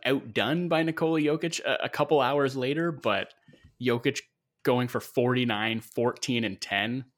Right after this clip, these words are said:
and getting that tenth assist with two seconds left in overtime,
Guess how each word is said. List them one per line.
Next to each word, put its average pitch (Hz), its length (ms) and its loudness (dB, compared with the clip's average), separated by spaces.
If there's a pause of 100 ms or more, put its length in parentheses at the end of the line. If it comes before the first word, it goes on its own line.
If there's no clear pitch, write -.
(220)
and 104 120 -4
getting 113 220 2
that 107 220 -2
tenth 110 300 -4
assist - 560 -6 (540)
with 117 220 -4
two 160 240 4
seconds 131 420 0
left 107 300 -2
in 101 100 -6
overtime, 117 760 -4